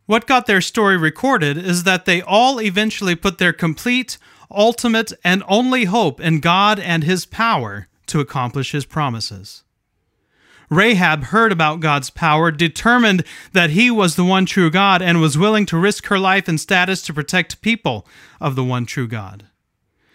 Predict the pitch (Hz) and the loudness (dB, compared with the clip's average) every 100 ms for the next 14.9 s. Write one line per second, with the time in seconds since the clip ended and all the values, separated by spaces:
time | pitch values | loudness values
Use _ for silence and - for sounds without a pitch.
0 | _ _ - 208 254 196 131 131 165 185 | _ _ -4 0 2 0 0 -4 0 2
1 | 196 208 190 165 156 190 214 196 143 - | 4 4 2 0 0 0 2 2 -2 -2
2 | - - - 208 156 202 220 185 165 180 | 0 0 0 -2 0 2 4 2 2 0
3 | 165 190 180 180 175 165 160 180 147 104 | 0 0 0 0 0 -2 -2 -2 -2 -6
4 | 98 _ _ _ _ - - 180 214 202 | -14 _ _ _ _ -14 0 2 4 2
5 | - 175 208 185 208 185 220 208 165 165 | 2 2 2 4 2 2 0 0 0 -2
6 | - - 214 214 208 156 196 202 214 202 | -4 -2 0 2 2 0 0 2 2 0
7 | - - 254 269 254 240 233 196 240 220 | -2 0 0 0 2 0 0 -4 0 0
8 | 180 156 175 156 175 165 185 180 143 135 | 0 -2 -2 -2 -4 -2 -2 -2 -4 -8
9 | 101 113 _ _ _ _ - - - 208 | -8 -16 _ _ _ _ -20 -16 -2 2
10 | 233 240 190 170 185 208 202 220 208 143 | 2 2 0 0 0 0 0 0 0 -2
11 | 135 208 220 - 190 - - 220 160 - | -2 -2 -2 -2 -2 -2 -2 0 0 -2
12 | 156 - 202 202 196 190 151 151 202 190 | -8 -2 0 2 2 2 0 0 0 2
13 | 151 143 - 208 190 185 214 170 131 165 | 0 0 0 0 0 0 0 0 -2 -4
14 | 151 185 180 170 156 185 156 113 110 | -4 -2 -2 -4 -2 0 0 -2 -12